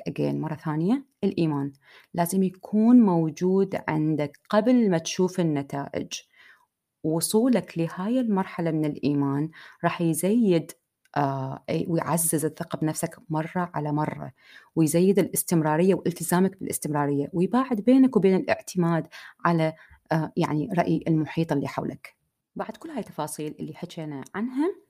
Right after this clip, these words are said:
حاول إنه أنت تطبق ويا نفسك. أخذ لنفسك شوية وقت، نص ساعة، ساعة، اقعد بها ويا نفسك وفكر شوية بجدية. شنو الشيء اللي تقدر تسويه أنت اليوم تتقبل من خلاله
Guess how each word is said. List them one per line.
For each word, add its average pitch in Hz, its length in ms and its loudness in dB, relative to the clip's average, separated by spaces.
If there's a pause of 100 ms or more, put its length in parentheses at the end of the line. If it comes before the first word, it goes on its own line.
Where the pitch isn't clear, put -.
(200)
حاول 269 360 -2
إنه 175 320 -2
أنت 175 180 -2
تطبق - 400 -4
ويا 101 100 -4
نفسك. - 440 -16 (520)
أخذ 277 240 0
لنفسك 165 600 -2
شوية 175 380 -4
وقت، - 400 -10 (420)
نص 147 200 -4
ساعة، 170 560 -4 (120)
ساعة، 175 600 -2 (340)
اقعد 254 200 4
بها 180 180 0
ويا 156 160 0
نفسك 151 320 -4
وفكر 175 320 -4
شوية 156 260 -2
بجدية. 135 540 -4 (440)
شنو 254 320 4
الشيء 147 500 -2 (280)
اللي 202 140 -2
تقدر 233 240 0
تسويه 185 580 -2
أنت 175 180 -2
اليوم 156 520 -2 (480)
تتقبل 214 560 -4
من 208 160 2
خلاله 139 560 -2